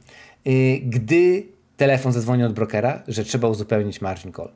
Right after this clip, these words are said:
Trzeba margin, znaczy margin call będzie, trzeba odebrać, żeby margin uzupełnić. I wtedy sprzedają inne asety, dla nich nie liczą się, że tam Bitcoin jest w dobrej cenie, coś. Będą pchali inne asety, żeby tylko uzupełnić tutaj swoją pozycję. Bo tutaj są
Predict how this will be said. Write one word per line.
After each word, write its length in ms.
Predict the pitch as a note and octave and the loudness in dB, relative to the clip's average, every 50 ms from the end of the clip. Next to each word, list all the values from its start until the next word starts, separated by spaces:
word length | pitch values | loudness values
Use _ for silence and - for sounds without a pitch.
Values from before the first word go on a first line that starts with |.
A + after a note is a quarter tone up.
| _ _ _ _ _ _ _ _ _ _ _ | _ _ _ _ _ _ _ _ _ _ _
Trzeba 300 | - - - A#2+ A#2 A2 | -8 -2 0 0 0 0
margin, 360 | A#2 A2 G#2+ G#2 F2 F2 F#2 - | 0 -2 -2 -4 -6 -8 -14 -14
znaczy 220 | - G2 F#2 - G#2 | -12 -12 -10 -6 -2
margin 340 | G#2+ A2+ A2+ G#2+ G#2 A2 G#2 | 0 0 0 0 -2 -6 -4
call 160 | G#2+ G#2+ G2+ | -2 -2 -2
będzie, 340 | G2 G#2 G#2 G#2+ B2 C3+ C3+ - - _ - | -4 -4 -6 -6 -6 -6 -8 -12 -20 _ -6
trzeba 160 | - G2+ G2 | -4 -2 -2
odebrać, 360 | G2 G#2+ A2 A#2+ B2+ A#2+ A2+ | 0 0 0 0 0 0 0
żeby 180 | A2+ G#2 G#2+ G#2+ | -2 -4 -2 -2
margin 360 | G#2+ G#2+ G#2 G2 F#2+ G#2 G2+ | -2 -2 -2 -2 -4 -8 -8
uzupełnić. 500 | G2 G2 - - F#2 F2 E2 - - - - - - - - | -8 -8 -6 -6 -6 -6 -8 -16 -20 -20 -20 -20 -20 -18 -14
I 40 | - | -8
wtedy 200 | B2+ - D#3+ D#3 | -4 -2 -2 -2
sprzedają 380 | C#3 - - D3+ D#3 D3 D3 C#3+ | -2 -4 -2 0 2 2 2 2
inne 320 | F#3+ F#3+ G#3+ A3+ G#3 F#3 | 2 2 2 2 4 2
asety, 340 | D3 C3 - A2+ G2+ - D#3 | 2 0 0 -2 -2 -2 -2
dla 80 | F3 F#3+ | -2 -2
nich 140 | G3 - | 0 0
nie 100 | G#3 G#3 | 2 2
liczą 220 | G#3+ A3+ G#3+ F3 D3+ | 4 2 2 0 -2
się, 140 | C3 A#2+ A2 | -2 0 0
że 200 | G#2+ A2 G#2+ G#2 | 0 0 0 0
tam 160 | A2 G#2+ G#2 | -2 -2 0
Bitcoin 220 | A#2 C3 C3 C3+ | -2 0 0 0
jest 100 | B2 A2+ | 0 2
w 20 | A#2 | 0
dobrej 220 | B2 A2 A2+ G#2+ | 0 0 0 -2
cenie, 200 | - C3 C3 A#2+ | 0 0 0 0
coś. 140 | A2+ B2+ C3 C3 - - - _ - | 0 0 -2 -4 -6 -14 -20 _ -4
Będą 300 | B2 C#3 C3+ C3+ C3+ B2+ | 0 0 2 2 2 0
pchali 480 | C3 - - - E3+ F3 E3+ E3 D#3 D3+ | 0 -2 -4 -2 0 0 2 2 2 2
inne 200 | D3 C#3+ C#3 C3 | 2 2 2 2
asety, 540 | B2 B2+ - A2+ G#2+ - A#2+ - A#3+ - - - - _ - - - - - | 2 2 0 -2 -2 0 -2 -2 -2 -4 -14 -20 -20 _ -20 -20 -20 -18 -8
żeby 260 | - G2 C3 C#3 C3+ C3+ | -2 0 0 2 2 0
tylko 220 | C3 C3 - - | -2 -2 -4 -4
uzupełnić 680 | - C#3 A2+ G#2+ G#2+ - B2 A#2 A2+ A#2 A2+ G#2 G#2+ - | -4 -4 -4 -4 -2 0 0 2 2 0 -2 -4 -6 -6
tutaj 420 | A2 G2+ - G2 F#2+ F#2+ F#2+ - - | -8 -4 -4 -2 -2 -4 -4 -8 -12
swoją 300 | - - - G2+ F#2+ F2 | -14 -12 -10 -10 -10 -10
pozycję. 420 | - F#2 F2+ F#2 E2+ - - - - _ - | -12 -12 -14 -14 -14 -16 -18 -20 -20 _ -14
Bo 100 | G2 G2 | -12 -12
tutaj 240 | - - - B2+ A#2 | -8 -4 -2 -2 -2
są 300 | - - A2+ G#2+ G#2+ | 0 -2 -4 -4 -6